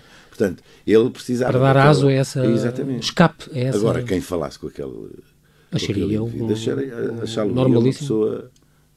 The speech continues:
Speaker 1: hum, normalíssima.
Speaker 2: Tu, tu vês, eh, passam pela, pelas tuas mãos e, eh, pela tua vida, pelo que tu vais investigando também, estudando,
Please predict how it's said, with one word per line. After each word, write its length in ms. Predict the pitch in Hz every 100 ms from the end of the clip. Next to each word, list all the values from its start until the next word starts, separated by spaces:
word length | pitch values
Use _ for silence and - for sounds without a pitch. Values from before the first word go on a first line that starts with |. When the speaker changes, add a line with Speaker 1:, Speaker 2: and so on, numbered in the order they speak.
| 98
Speaker 1:
hum, 300 | 90 90 85 82 80 82
normalíssima. 680 | 82 80 92 98 - - 73 -
Speaker 2:
Tu, 240 | - 220 190
tu 160 | 185
vês, 480 | 165 156 156 151 127
eh, 200 | 131 120 107
passam 280 | 120 - 113
pela, 160 | 107 110
pelas 220 | - 104
tuas 180 | 127 101
mãos 320 | 120 170 131
e, 120 | 113
eh, 800 | 113 117 120 120 127 107 101 113
pela 100 | 110
tua 200 | 101 113
vida, 420 | 95 117 143 131
pelo 160 | 113 117
que 60 | -
tu 160 | 123
vais 320 | 107 113 107 104
investigando 540 | 107 - 117 120 135
também, 380 | 127 110 120 131
estudando, 560 | 110 - 104 123 143